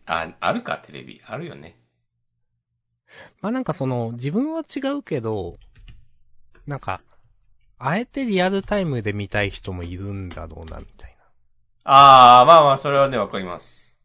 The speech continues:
Speaker 2: うん。まあ、一時間後に配信されるとはいえ。
Speaker 1: うん。うん。まあ、お祭りですからね。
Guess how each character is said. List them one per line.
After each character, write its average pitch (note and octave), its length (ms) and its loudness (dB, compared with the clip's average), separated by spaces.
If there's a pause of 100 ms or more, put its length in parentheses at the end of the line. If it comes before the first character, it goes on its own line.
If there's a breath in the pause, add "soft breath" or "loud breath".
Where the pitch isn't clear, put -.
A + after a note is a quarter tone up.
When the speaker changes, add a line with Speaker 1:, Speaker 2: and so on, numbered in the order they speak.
(140)
Speaker 2:
う B2+ 80 -14
ん。 F2+ 480 -14 (1200)
ま C3 80 -12
あ、 - 20 -8
一 A#2 280 -12
時 D#3 100 -8
間 E3 200 -6
後 D#3 80 -6
に B2+ 60 -6
配 B2+ 240 -8
信 C#3 160 -8
さ A2+ 180 -8
れ A#2+ 120 -8
る A#2+ 140 -10
と - 160 -10
は G#2+ 160 -4
い A2 160 -10
え。 F#2+ 160 -16 (640)
Speaker 1:
う - 60 -16
ん。 F#2 220 -18 (4000)
う G2 40 -20
ん。 C#2+ 160 -20 (3250)
ま B2+ 120 -4
あ、 G#2+ 160 -6
お C#3 60 -8
祭 F#3 340 -2
り G#3 60 -8
で B3 80 -8
す - 80 -20
か - 80 -16
ら C2 100 -18
ね。 E2+ 200 -20